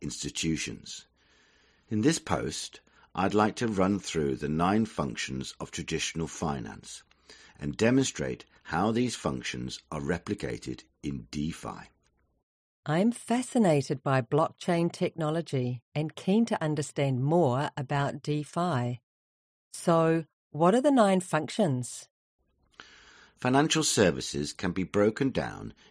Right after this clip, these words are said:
Speaker 1: into nine key functions. They are storing value,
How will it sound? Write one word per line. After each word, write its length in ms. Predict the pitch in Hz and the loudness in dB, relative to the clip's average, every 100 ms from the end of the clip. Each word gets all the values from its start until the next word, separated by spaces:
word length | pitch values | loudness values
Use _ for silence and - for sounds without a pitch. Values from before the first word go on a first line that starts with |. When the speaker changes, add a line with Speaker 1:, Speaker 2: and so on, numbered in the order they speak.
| - | -8
Speaker 1:
into 280 | 80 - 82 | -6 -4 -2
nine 560 | 82 80 82 82 80 - - | 0 0 0 0 -2 -8 -14
key 440 | - 69 64 57 | -8 -6 -6 -10
functions. 840 | - - 76 58 55 50 - - _ _ _ _ _ _ - | -12 -6 -6 -6 -12 -14 -18 -18 _ _ _ _ _ _ 0
They 220 | 101 120 | 2 4
are 400 | 71 62 71 - _ _ | 2 -2 -4 -6 _ _
storing 640 | - - - 95 98 104 101 | -8 -6 2 4 6 6 4
value, 640 | 90 78 65 64 62 | 4 2 0 -4 -6